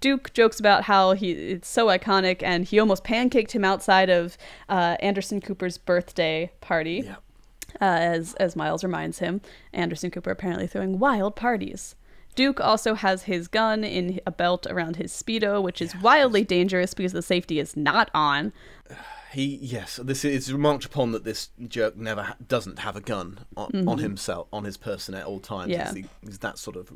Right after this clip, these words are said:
Speaker 1: Keeps his
Speaker 2: right-wing
Speaker 1: peace
Speaker 2: activist.
Speaker 1: on him all the time. Blanc kind of spots Lionel and Catherine Hahn, uh,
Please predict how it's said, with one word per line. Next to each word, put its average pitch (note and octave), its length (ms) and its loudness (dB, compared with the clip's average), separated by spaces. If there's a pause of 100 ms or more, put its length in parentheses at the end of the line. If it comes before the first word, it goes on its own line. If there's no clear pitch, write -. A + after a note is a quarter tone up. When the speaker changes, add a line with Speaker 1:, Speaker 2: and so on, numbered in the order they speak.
(200)
Speaker 1:
Keeps B3+ 280 -4
his G#3+ 120 -6
Speaker 2:
right-wing F3+ 80 -10
Speaker 1:
peace G#3 260 -6
Speaker 2:
activist. G3+ 60 0
Speaker 1:
on F#3+ 160 0
him F#3 400 -4 (160)
all E3 160 -4
the - 100 -10
time. - 380 -8 (680)
Blanc G#3 260 4
kind G3+ 160 2
of F#3 80 -4
spots - 480 -2
Lionel F3 400 0
and E3+ 140 -4
Catherine E3+ 500 -4
Hahn, E3+ 480 -4
uh, E3 160 -2